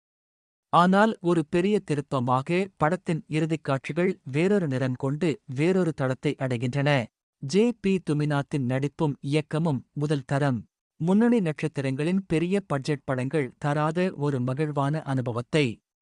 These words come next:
ஒரு சின்ன அகல் விளக்கு போல் இப்படம் நிறைவாக கொடுக்கிறது.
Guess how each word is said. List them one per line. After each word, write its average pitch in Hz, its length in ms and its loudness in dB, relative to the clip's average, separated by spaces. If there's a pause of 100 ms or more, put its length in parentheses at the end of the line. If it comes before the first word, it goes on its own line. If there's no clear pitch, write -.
ஒரு 170 220 4
சின்ன 208 400 2
அகல் 147 320 0
விளக்கு 139 380 0
போல் 143 300 0 (100)
இப்படம் 143 480 0
நிறைவாக 147 640 0
கொடுக்கிறது. 135 760 2